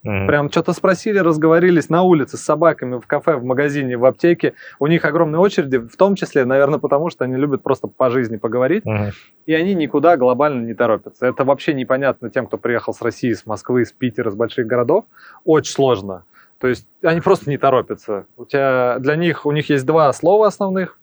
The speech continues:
Speaker 2: в Буэнос-Айресе, ну, вообще в Аргентине. Это "маньяна" завтра и "транкиле", "расслабься". Всё
Speaker 1: Мгм.
Speaker 2: будет хорошо, и что угодно. Вот.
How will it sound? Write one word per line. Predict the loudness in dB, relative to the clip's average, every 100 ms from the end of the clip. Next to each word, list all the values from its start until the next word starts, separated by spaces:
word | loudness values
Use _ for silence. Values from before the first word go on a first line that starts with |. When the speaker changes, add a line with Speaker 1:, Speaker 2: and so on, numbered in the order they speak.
| -4
Speaker 2:
в |
Буэнос-Айресе, | -2 0 0 2 2 0 -4 -4 -4 -6
ну, | -4
вообще | -4 -2 -2
в |
Аргентине. | -4 -6 -10 -10 -6
Это | -4 -4
"маньяна" | -4 -2 0 0 0
завтра | 0 0 -2 -6
и |
"транкиле", | -4 -6 -4 -2 0
"расслабься". | -2 0 -2 -2 -6 -14 _ -20 -8
Всё | -4 -2
Speaker 1:
Мгм. |
Speaker 2:
будет | -2 -2
хорошо, | -4 -2 -2 -4 -6 _ -6
и | -6 -6
что | -4 -2
угодно. | 0 0 -2 -4
Вот. | -8